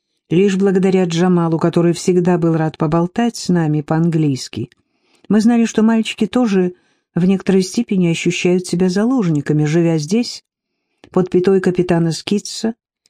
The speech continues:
и по воле невидимого начальства. Джамал жаловался, что их плохо кормят.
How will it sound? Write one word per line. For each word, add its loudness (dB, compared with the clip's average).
и 0
по 0
воле 2
невидимого 2
начальства. -4
Джамал 2
жаловался, -2
что -2
их 2
плохо 0
кормят. -2